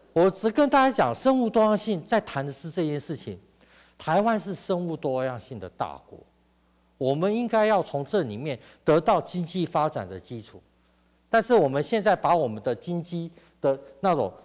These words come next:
基础都当作是毫无价值的在那边浪费，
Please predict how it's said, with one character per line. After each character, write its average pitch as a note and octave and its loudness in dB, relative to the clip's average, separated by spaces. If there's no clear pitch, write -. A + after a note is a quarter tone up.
基 G#3 -2
础 A2+ -8
都 F#3+ 2
当 F3 0
作 E3 -2
是 E3+ -6
毫 C3+ -2
无 A2+ -4
价 G#2 -4
值 F#2+ -14
的 G2 -12
在 A#2+ -6
那 G#2+ -10
边 G#2+ -10
浪 F#2+ -8
费， E2 -16